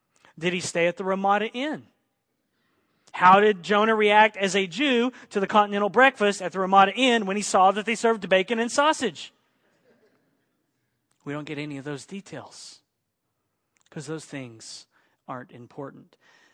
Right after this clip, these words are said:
The text gives us the most important detail. Jonah obeyed the Lord. That's what matters. Jonah was a truly repentant prophet at this point.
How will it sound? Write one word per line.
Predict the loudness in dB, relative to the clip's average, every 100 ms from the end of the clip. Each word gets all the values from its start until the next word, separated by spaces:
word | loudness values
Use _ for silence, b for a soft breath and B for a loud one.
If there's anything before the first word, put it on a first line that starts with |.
| b
The | -16 -12
text | -6 -6 -6 -14 -14 _ _
gives | -12 -10 -10 -12
us | -12 -10 -10 -16 -18 -20 -18
the | -14
most | -14 -16
important | -18 -16 -18 -18
detail. | -18 -18 -18 -18 -18 _ _ _ _ _ _ _ _ _ _
Jonah | -18 -14 -12 -14 -20 -20 _ _ _
obeyed | -18 -16 -16 -16 -20 _ _ _
the | -20
Lord. | -20 -20 -20 _ _ _ _ _ _ _ -10
That's | -10 -6
what | -8
matters. | -8 -10 -10 -14 -18 -18 -20 b b b
Jonah | -6 -2 -2 -4 -10 B
was | -8 -6
a | -8
truly | -8 -6 -2 -2 -4
repentant | -8 -8 -8 -6 -8 -10
prophet | -4 -2 -2 -6 -8
at | -8 -8 -10
this | -6 -6 -6
point. | -14 -16 -16